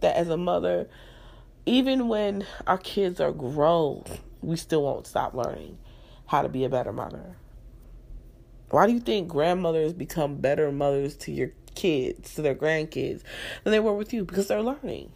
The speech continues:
They're trying to figure it out. They're trying to understand. They're trying to see what they can do better.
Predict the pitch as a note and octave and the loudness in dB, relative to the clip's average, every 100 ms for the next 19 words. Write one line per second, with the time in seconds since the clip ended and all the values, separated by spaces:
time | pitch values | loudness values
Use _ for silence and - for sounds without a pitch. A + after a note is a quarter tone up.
0 | - - E3+ E3+ - G#3 G#3 G3+ - F3+ | -20 -6 -4 -4 -2 0 0 -2 -4 -2
1 | D3+ D3 - F#2 - - - - - - | 0 -2 -4 -10 -10 -14 -20 -20 -20 -20
2 | - - - - F#3 F3 A3+ G3+ F#3 - | -20 -20 -20 -2 0 2 0 0 -2 -2
3 | F#3 E3+ - D3+ A#3+ F2 - - B2+ - | -2 -4 -4 -2 -2 -6 -10 -6 -4 0
4 | F#3 F#3 - - F#3 E3+ D#3+ - C#3 C3+ | 0 0 -4 -4 0 0 -2 -4 -2 0
5 | D#3 - - C#2 | 0 0 -4 -12